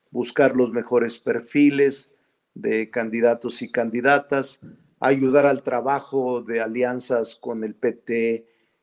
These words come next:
y el Partido del Verde, eh, a, a ser una especie de amigable componedor,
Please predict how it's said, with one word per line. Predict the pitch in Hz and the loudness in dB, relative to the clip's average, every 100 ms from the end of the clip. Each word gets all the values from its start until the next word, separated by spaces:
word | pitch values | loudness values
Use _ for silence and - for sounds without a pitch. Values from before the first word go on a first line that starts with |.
| _ | _
y | - 117 113 | -10 -4 -2
el | 110 | -2
Partido | 107 113 110 - 117 110 110 110 107 - _ _ _ - | 0 -2 -2 -4 -2 4 6 6 2 -4 _ _ _ -18
del | - 101 110 110 107 104 104 104 104 | -12 -2 2 2 2 2 0 -2 -2
Verde, | 110 147 143 131 143 143 - _ _ _ - | 4 6 6 4 2 0 -14 _ _ _ -10
eh, | 120 120 117 117 113 - - _ _ _ _ _ | -4 -2 0 0 -2 -4 -10 _ _ _ _ _
a, | - - 170 | -12 -4 0
a | 170 | 0
ser | - 233 233 | 2 4 4
una | 226 214 | 2 -2
especie | 208 - 214 202 196 185 180 165 | -4 -4 0 0 0 -4 -4 -4
de | 160 | -6
amigable | 151 147 151 156 147 | -6 -6 -4 -2 -2
componedor, | 143 131 - 127 123 120 123 | -4 -8 -8 -6 -6 -6 -6